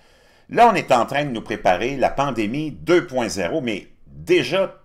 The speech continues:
tout a été préparé dans la première. On a vu comment ça s'est passé en Occident, entre autres, avec le passeport vaccinal, avec les fermetures,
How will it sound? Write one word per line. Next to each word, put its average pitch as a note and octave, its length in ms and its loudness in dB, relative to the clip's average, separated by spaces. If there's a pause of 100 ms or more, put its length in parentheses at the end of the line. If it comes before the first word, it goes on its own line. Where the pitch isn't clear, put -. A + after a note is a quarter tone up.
(140)
tout G#3 220 -4
a D#3 60 -2
été A#2+ 280 -4
préparé G#2+ 480 -4
dans C#3+ 260 0
la D3 120 4
première. D3 680 -4 (460)
On - 180 0
a G2 60 2
vu D#3 140 -4
comment A#2+ 200 0
ça G#2 120 -6
s'est G2 120 -8
passé F#2 340 0
en F#2+ 100 -6
Occident, D#2 500 -8
entre F2+ 300 -6
autres, F3+ 380 -2 (1800)
avec - 600 0 (1500)
le F#2 220 -4
passeport E3 880 2 (1000)
vaccinal, C#3 840 -4 (260)
avec F#2 640 -4 (640)
les F2+ 140 -4
fermetures, C3+ 880 0